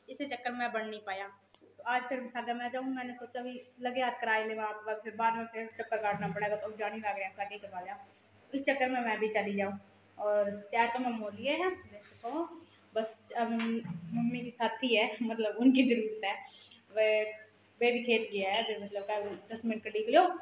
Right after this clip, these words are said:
फिर आ जाओ। तो ठीक है, फिर साथ, साथ में चला। मतलब चल कोई नहीं, इतना कपड़ा है, बस बाकी तो काम कर लियो, कपड़ा रेड है धोने वाला,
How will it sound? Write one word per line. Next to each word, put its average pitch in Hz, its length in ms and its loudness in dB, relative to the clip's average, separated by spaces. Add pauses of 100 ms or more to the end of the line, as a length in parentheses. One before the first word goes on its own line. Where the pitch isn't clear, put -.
(160)
फिर 220 200 -2
आ 208 100 8
जाओ। 240 280 0 (560)
तो 208 120 -2
ठीक 214 220 -2
है, 208 60 0
फिर 214 120 -6
साथ, 202 180 -2 (300)
साथ 220 200 0
में 214 80 -2
चला। 185 260 -6
मतलब 202 340 -10 (100)
चल 220 160 0
कोई 208 240 2
नहीं, 208 140 -6 (400)
इतना 208 240 -2
कपड़ा 214 360 -2
है, 220 240 4
बस 208 240 -8
बाकी 220 200 0
तो 226 60 -4
काम 214 200 2
कर 208 100 -6
लियो, 220 160 -2
कपड़ा 214 260 -2
रेड 202 220 2
है 208 100 2
धोने 202 220 -2
वाला, 220 140 4